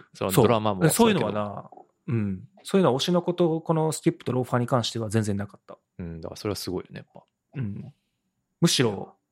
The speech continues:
Speaker 1: 補完される感じ？
Speaker 2: うご-、動いてて、そう、補完されてて嬉しいみたいな。
Speaker 1: <laughs> あー、気になるな。まあ、しか-、でもそれアクセスしやすいアマプラにあるのはまたいいっすね。
Speaker 2: そうやね。
Speaker 1: なるほど。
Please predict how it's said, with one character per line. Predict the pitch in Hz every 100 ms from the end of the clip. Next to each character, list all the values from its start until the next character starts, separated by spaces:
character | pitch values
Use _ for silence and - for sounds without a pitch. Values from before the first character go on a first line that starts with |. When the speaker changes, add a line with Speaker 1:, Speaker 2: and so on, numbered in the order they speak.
| _ _ _ _ _ _
Speaker 1:
補 | -
完 | - 113
さ | 123
れ | 107
る |
感 | 107 101
じ？ | 104
Speaker 2:
う |
ご-、 | 147 170 165 147
動 | 160
い |
て | 160 165
て、 | 113
そ | 101 117
う、 |
補 | 98
完 | - 131
さ | 131
れ | 156
て | 139
て | 135 127
嬉 | 117 113
し | - 117
い |
み |
た | - -
い | _ _ - - - - -
な。 | - - - _ _ - 175 202 156 95 104
Speaker 1:
<laughs> |
あ | 85 80 78
ー、 | - -
気 | -
に |
な | 82
る | -
な。 | - _ _ _ _ _ _ _ _ _ _
ま | 107
あ、 |
し | 95 -
か-、 | -
で | 120
も |
そ | 107
れ | 131
ア | 147
ク |
セ | 135
ス | 104
し | 107
や |
す | -
い | 90
ア |
マ | 87 90
プ | -
ラ |
に | 107
あ |
る | -
の | -
は | -
ま | -
た | -
い | -
い |
っ |
す | - 185
ね。 | - _ _ _ - -
Speaker 2:
そ | - -
う | -
や |
ね。 | - _ _ _ _ _ _ _ _ _ _
Speaker 1:
な | -
る | -
ほ |
ど。 | -